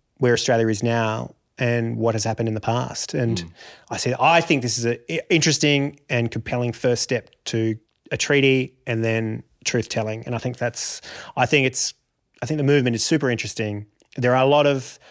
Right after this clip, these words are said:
Speaker 1: First Nations people who are skeptical of it, and so they should be. And there's a lot of grassroots First Nations folks who want just to jump straight to treaty, and I think that's great too. Um, I don't know whether Australia's ready to jump straight to a treaty.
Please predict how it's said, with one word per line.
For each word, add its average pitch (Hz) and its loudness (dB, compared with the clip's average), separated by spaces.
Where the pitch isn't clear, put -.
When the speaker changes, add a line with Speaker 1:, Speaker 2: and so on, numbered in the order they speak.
Speaker 1:
First - 0
Nations 123 0
people 120 0
who 117 0
are 117 -4
skeptical 120 0
of 110 2
it, 110 0
and 110 -6
so 117 -2
they 110 -2
should 147 0
be. 123 4
And 113 0
there's 110 0
a 117 0
lot 120 4
of - -4
grassroots 139 2
First 120 -2
Nations 117 -4
folks 113 -4
who 110 0
want 123 2
just 143 0
to 127 0
jump 113 0
straight 127 0
to 110 -6
treaty, 110 0
and 110 -4
I 104 -6
think 113 -6
that's 113 -2
great 107 -4
too. 107 -2
Um, 113 -4
I 147 4
don't 143 4
know 131 2
whether 117 0
Australia's 117 2
ready 117 2
to 113 0
jump 110 -2
straight 110 -4
to 113 -2
a 101 0
treaty. 175 0